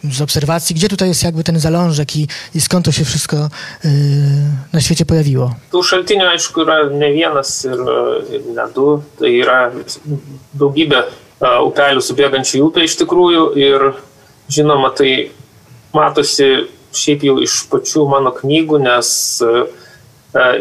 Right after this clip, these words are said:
Speaker 2: ir pirma, pirmas Pirmas-, pirma ir antra knyga yra iš tikrųjų labiau,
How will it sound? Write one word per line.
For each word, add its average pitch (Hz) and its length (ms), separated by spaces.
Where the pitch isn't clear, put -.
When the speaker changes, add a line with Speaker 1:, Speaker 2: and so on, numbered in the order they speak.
Speaker 2:
ir 127 180
pirma, 131 320
pirmas 131 360
Pirmas-, 131 480
pirma 147 240
ir 143 80
antra 131 240
knyga 139 480
yra 135 140
iš - 100
tikrųjų 143 420
labiau, 135 460